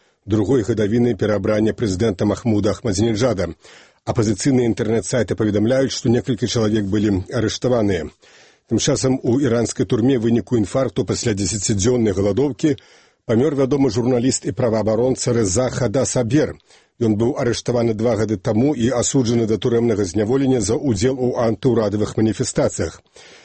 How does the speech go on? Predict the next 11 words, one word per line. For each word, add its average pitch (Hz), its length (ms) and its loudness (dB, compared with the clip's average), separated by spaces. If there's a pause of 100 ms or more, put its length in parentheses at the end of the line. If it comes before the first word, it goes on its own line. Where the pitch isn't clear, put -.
(100)
Тады, 139 220 0
пасля 151 260 -2
правядзення 131 480 0
дванаццатага 123 540 0
чэрвеня 127 500 0
дзве 104 160 0
тысячы 135 240 0
дзявятага 113 480 0
году 113 240 0
прэзідэнцкіх 117 680 -2
выбараў, 151 380 2